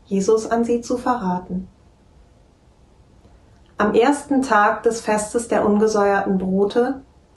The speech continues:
an dem Tag, an dem man das Passalamm schlachtet, fragten die Jünger Jesus: "Wo sollen wir das Passamahl für dich vorbereiten?" Er gab zwei von ihnen den Auftrag:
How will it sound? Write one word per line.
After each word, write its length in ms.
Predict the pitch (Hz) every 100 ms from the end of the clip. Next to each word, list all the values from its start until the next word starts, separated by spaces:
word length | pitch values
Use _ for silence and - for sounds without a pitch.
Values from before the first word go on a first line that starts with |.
| _ _ _ _ -
an 160 | 226 233
dem 240 | 262 254
Tag, 400 | - 196 196 - - _ -
an 180 | 202 196
dem 160 | 208 214
man 160 | 208
das 200 | 190 -
Passalamm 500 | - 247 208 180 180
schlachtet, 680 | 185 190 180 - 240 247 - _ _ _ _ _ _ _ _
fragten 480 | - 202 190 - 233
die 160 | 226 226
Jünger 300 | 240 240 233
Jesus: 680 | 214 220 240 254 - - - - _ _ - _ - _ _ _ _ - _
"Wo 400 | 196 208 254 320
sollen 320 | - 233 240
wir 80 | 254
das 200 | 254 247
Passamahl 600 | - 247 262 254 233 233
für 140 | 233 247
dich 180 | 240 -
vorbereiten?" 880 | 311 349 196 180 180 180 180 185 - _ _ _ _ _ _ _ _ _ _ _ _ _ -
Er 120 | 285
gab 300 | 233 208 -
zwei 300 | - 196 202
von 240 | 233 226
ihnen 220 | 226 226 233
den 180 | 240
Auftrag: 640 | 214 190 - - 175 185